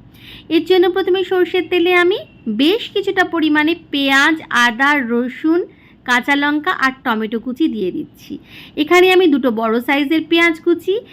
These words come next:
দেড় ইঞ্চি আদার টুকরো আর পনেরো কোয়া মতো রসুন আর একটা মাঝারি সাইজের টমেটো আর চারটে কাঁচা লঙ্কা ভালো করে কুচো করে নিয়েছি। তেলের মধ্যে ভালো করে ভেজে নেওয়ার পর এর মধ্যে দিয়ে দিলাম সামান্য হলুদ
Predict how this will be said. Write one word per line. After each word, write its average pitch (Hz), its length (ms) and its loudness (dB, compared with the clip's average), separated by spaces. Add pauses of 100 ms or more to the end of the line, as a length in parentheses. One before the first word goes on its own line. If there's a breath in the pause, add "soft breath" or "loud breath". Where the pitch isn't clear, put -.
(220 loud breath)
দেড় 262 280 0
ইঞ্চি 302 320 2
আদার 202 320 0 (120)
টুকরো 339 420 -2 (260 loud breath)
আর 262 180 2 (120)
পনেরো 311 300 2
কোয়া 359 260 2
মতো 339 300 2
রসুন 262 480 0 (320 loud breath)
আর 247 120 0
একটা 262 220 -2
মাঝারি 254 400 0
সাইজের 277 400 -4 (100)
টমেটো 240 540 -2 (400 loud breath)
আর 269 120 2 (100)
চারটে 311 540 0 (280)
কাঁচা 254 280 0
লঙ্কা 277 340 0 (160)
ভালো 240 280 -2
করে 285 240 -6 (120)
কুচো 254 220 -4
করে 185 240 -6
নিয়েছি। 180 540 -8 (480 loud breath)
তেলের 349 220 6
মধ্যে 359 240 4
ভালো 339 260 2
করে 349 160 0
ভেজে 349 240 4
নেওয়ার 349 220 4
পর 381 140 0
এর 262 240 0
মধ্যে 247 280 0
দিয়ে 262 200 0
দিলাম 320 280 0 (280)
সামান্য 226 420 0
হলুদ 240 360 0